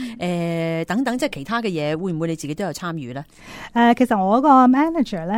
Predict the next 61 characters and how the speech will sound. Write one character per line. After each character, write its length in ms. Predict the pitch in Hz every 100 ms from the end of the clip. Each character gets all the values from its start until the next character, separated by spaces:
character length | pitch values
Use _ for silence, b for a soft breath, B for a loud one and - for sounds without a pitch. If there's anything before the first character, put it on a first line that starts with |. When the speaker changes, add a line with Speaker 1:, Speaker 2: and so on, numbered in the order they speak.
| 254
Speaker 1:
佢 200 | 233 214
都 340 | - 277 277
有 200 | 277 175 185
畀 120 | 196
好 160 | 185 196
多 240 | 220 226
個 380 | 226 185 180 190
意 140 | 202
見 260 | 185 196 185
畀 160 | 180 190
我 160 | 170
嘅。 140 | 170 170
Speaker 2:
嗯 380 | 226 220 196 240 B -
哼。 340 | 190 180 185 180 -
Speaker 1:
誒， 240 | 185 185
誒， 20 | - _ _ -
誒， 300 | 220 196 196
頭 160 | 208
先 300 | 214 302 320
即 80 | 311
係 240 | 294 226 196
我 100 | 208
都， 340 | 254 254 247
誒， 500 | 220 180 170 170 160 196 - -
即 80 |
係 40 | 269
有 60 |
講 180 | 233 190
過 100 | 226
啦， 180 | 208 220
噉 140 | 220 247
佢 180 | 233
會 80 | 208 226
幫 280 | 247 233
我 80 | 190
就， 260 | 185 185 175
誒， 200 | 190 185
做 140 | 190
個 100 | 196
造 240 | 220 185 175
型 200 | 175 165
啦， 200 | 185 196
即 100 | 262
係 40 |
好 40 | 247
似 80 | 247
有 160 | 190
心 140 | 226 269
佢 180 | 254 202
都 80 |
幫 180 | 202 233
我 60 | 196
改 260 | 185 160
個 80 | 185
名 280 | 185 180 185
啦。 100 | 226
Speaker 2:
嗯， 640 | 262 262 254 226 240 220 208
嗯。 260 | 196 190 190
Speaker 1:
誒， 0 |
佢 280 | 220 208
就， 100 | 208